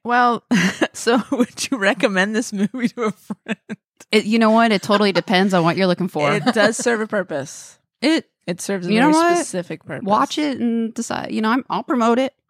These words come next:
Speaker 2: Hey,
Speaker 1: Yeah.
Speaker 2: they went for it.
Speaker 1: Listen, even, you know,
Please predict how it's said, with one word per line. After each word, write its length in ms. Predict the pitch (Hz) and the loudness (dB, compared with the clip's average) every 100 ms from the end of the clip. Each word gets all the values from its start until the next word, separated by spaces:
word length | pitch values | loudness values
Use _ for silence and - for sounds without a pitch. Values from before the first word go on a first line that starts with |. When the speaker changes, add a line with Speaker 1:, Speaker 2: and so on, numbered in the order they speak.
| - | 0
Speaker 2:
Hey, 180 | 240 208 | 2 2
Speaker 1:
Yeah. 40 | 156 - | 0 -4
Speaker 2:
they 160 | 196 247 | 0 2
went 300 | 220 220 - | 2 -2 0
for 240 | 180 170 | 0 0
it. 120 | 139 | 0
Speaker 1:
Listen, 440 | 269 247 202 156 - - | -2 -2 -4 -4 -10 -4
even, 340 | 262 320 311 - | -2 -2 -4 -6
you 100 | 226 | -4
know, 240 | 220 220 | 0 0